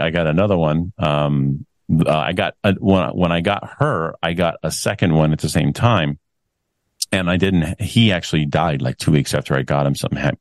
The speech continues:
something happened. He just up and died. Well, he was, he was expensive. And the breeder gave me pick of the litter. And at the, between the time that he passed,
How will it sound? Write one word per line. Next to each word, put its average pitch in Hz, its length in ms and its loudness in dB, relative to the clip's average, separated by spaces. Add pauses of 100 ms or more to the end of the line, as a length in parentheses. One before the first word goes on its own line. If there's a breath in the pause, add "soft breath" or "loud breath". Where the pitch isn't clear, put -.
something 80 240 2
happened. 73 280 2
He 71 60 6
just 71 220 -4
up 76 180 -2
and 65 120 0
died. 71 300 0
Well, 65 180 2
he 76 120 0
was, 60 240 0
he 82 120 6
was 69 140 4
expensive. - 600 -2 (560 loud breath)
And 85 300 2
the 78 60 0
breeder 90 420 4
gave 78 400 -2
me 78 280 4
pick 104 200 0
of 82 80 0
the 76 80 0
litter. 78 420 0 (380)
And 80 420 0
at 80 160 -2
the, - 80 -4
between 107 520 2
the 98 100 4
time 98 400 0
that 78 200 2
he 95 220 4
passed, 92 580 -4